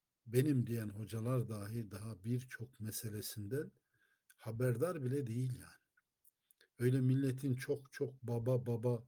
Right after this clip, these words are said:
böyle, e, sesim kötü mü geliyor kardeşler?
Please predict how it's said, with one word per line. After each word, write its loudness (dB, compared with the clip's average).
böyle, 6
e, -2
sesim -4
kötü -6
mü -4
geliyor -6
kardeşler? -14